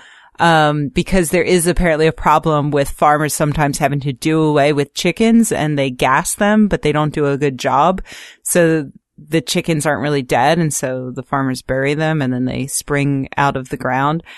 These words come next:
So, yeah, they, they talk about various different kinds of zombies and, uh, how the military might deal with them. And there are people out there who are concerned that the U S military is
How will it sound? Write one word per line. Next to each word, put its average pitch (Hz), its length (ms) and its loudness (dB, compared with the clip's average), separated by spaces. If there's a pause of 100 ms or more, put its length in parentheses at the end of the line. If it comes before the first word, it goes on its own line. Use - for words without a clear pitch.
(240)
So, 220 560 4
yeah, 190 300 2
they, 175 220 2
they 185 160 0
talk 190 220 0
about 160 220 2
various 151 460 2
different 151 540 -4 (180)
kinds 147 320 -2
of 135 100 -6
zombies 139 760 0
and, 151 600 0
uh, 160 540 2 (160)
how 185 720 0
the 185 100 2
military 190 600 2
might 196 260 2
deal 277 180 4
with 262 160 2
them. 139 260 0 (480)
And 208 400 2
there 185 600 2 (120)
are 180 280 2
people 156 720 -2
out 143 240 -4
there 147 320 -2
who 139 200 -4
are 127 400 -8 (120)
concerned 156 800 0
that 139 260 0 (100)
the 139 480 -4
U 143 260 -6
S 139 200 -4
military 143 580 -2
is 135 240 -2